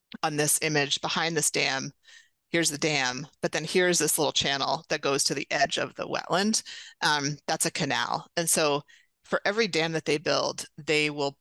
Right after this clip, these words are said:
probably build multiple times that length of canal behind the dam. Um, and that helps them get to the edges of the wetland to access, um, wood, more trees that they to cut down, um,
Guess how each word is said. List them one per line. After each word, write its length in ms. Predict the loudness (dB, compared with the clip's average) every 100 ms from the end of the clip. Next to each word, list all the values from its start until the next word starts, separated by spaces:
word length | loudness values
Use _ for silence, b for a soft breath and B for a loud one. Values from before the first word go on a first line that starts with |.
| _
probably 340 | -2 0 0
build 320 | 0 2 2 2
multiple 840 | 0 0 0 0 2 4 4 0 -6 -4
times 460 | 0 0 -2 -2
that 240 | 0 0 -2
length 500 | -4 -2 -2 -4 -6 -2
of 320 | 0 2 0
canal 420 | -4 -2 0 0 -2
behind 680 | -2 -2 -4 -4 -4 -4 -4 -2
the 80 | 0
dam. 320 | 0 -2 -8 -16 -4
Um, 260 | 0 0 0
and 120 | 0
that 180 | 0 2
helps 260 | 2 2 2
them 140 | 0
get 160 | -2 0
to 80 | 2
the 120 | 2
edges 280 | 2 0 0
of 160 | 0
the 80 | 0
wetland 380 | 0 0 0 0
to 140 | -2
access, 600 | -2 0 0 0 2 0 -2 -4
um, 340 | -2 -2 -8 -14 _ _ -12
wood, 480 | 0 2 4 2 0
more 160 | 0
trees 360 | 2 2 4 4
that 120 | 2
they 240 | 2 -2 -2 _ _ _ -10 -6
to 100 | -2
cut 200 | -2 -2
down, 340 | 0 0 -2 B B B B B
um, 380 | 0 0 0 -2